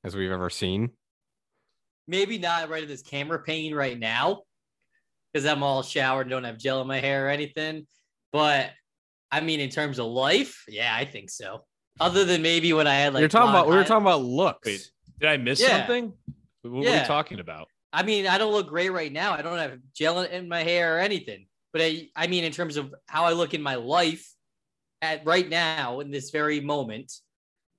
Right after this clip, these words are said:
Speaker 2: give or take a few hours, yeah, I think I've never looked better.
Speaker 3: So you, you've peaked. Is that what you're saying? Or you're
Speaker 2: No, I'm
Speaker 3: peaking?
Speaker 2: still, I'm still on the ascent.
Speaker 3: Think your looks are, your, your looks are gonna change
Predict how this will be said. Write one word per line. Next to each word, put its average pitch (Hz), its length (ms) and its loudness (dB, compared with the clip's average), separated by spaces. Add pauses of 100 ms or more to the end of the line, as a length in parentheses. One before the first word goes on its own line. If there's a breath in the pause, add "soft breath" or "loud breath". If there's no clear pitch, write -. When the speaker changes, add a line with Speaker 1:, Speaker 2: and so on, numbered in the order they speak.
(920)
Speaker 2:
give 160 120 -2
or 156 40 -2
take 147 260 0
a - 20 -16
few 165 180 0
hours, 131 580 -2 (960)
yeah, 175 300 2
I 208 100 -4
think 220 180 2
I've 127 80 -2
never 143 220 0
looked 147 180 -2
better. 185 360 0 (1700)
Speaker 3:
So - 120 -8
you, 120 80 0
you've 117 340 -4
peaked. - 480 -2
Is 107 80 -6
that 113 80 2
what 110 60 2
you're 110 140 -2
saying? 135 460 -2
Or 127 140 0
you're 120 160 -4
Speaker 2:
No, 190 160 4
I'm 160 100 4
Speaker 3:
peaking? 139 140 0
Speaker 2:
still, 185 120 4
I'm 185 180 4
still 208 200 0
on 165 180 4
the 151 220 -2
ascent. 120 440 -10 (1120 soft breath)
Speaker 3:
Think 127 160 -2
your 123 120 2
looks 123 300 -2
are, 135 60 0
your, 120 360 -6 (480)
your 123 140 -2
looks 120 280 -2
are 123 40 -2
gonna 113 200 0
change 113 600 -4